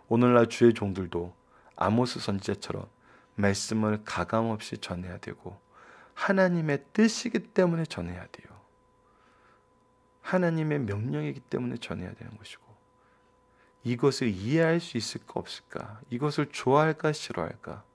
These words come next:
그것이 기준이 안 된다는 것입니다. 살펴보기 정답은 여러분들 카페를 통해서 확인해 주시고요. 적용하기 문제는 현재 성도에게 주어진 사명을 감당하기 위해서 우리가 집중해야 할 것은 무엇인가요?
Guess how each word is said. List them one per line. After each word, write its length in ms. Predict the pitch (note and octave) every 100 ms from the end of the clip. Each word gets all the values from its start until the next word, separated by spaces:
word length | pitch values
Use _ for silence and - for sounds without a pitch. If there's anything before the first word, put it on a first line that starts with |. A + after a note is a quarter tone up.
| _ _ _ _ _ _ _ _ _ _ _ _ _ _ _ _ -
그것이 400 | A2+ D3 D3 C3
기준이 380 | - G2+ G#2 G#2
안 140 | F2+
된다는 340 | F#2+ F#2 F#2
것입니다. 480 | - - - - - _ _ _ _ _ _ _ _ _ _ - - - -
살펴보기 480 | - G#2 B2+ C3
정답은 480 | A#2+ G2 F#2+ G2 G2
여러분들 580 | F2 E2+ F2 F2 F2+ E2+
카페를 320 | A2+ A#2 B2+
통해서 300 | - A2 G#2+
확인해 260 | A#2+ C3 A#2+
주시고요. 540 | - - - F#2 C3 - _ _ _ _ _ - _ _ - - - - - - - _ _ -
적용하기 460 | - A#2 C3+ B2+
문제는 640 | A#2 F#2+ F#2 F#2+ A2 F2+ F2 - _ _ _ _ _ _ _ _ -
현재 300 | - D#3 D#3
성도에게 420 | D#3 A2 G#2+ A#2 A#2+
주어진 320 | - G#2 G#2+
사명을 320 | G#2 F#2+ G2+
감당하기 380 | G2 F#2 G2+ G2
위해서 240 | F#2+ G2
우리가 220 | F#2 F#2+
집중해야 440 | F#2 - - A2 A#2
할 80 | A2
것은 280 | G#2+ G#2+
무엇인가요? 460 | F#2 F#2 - - -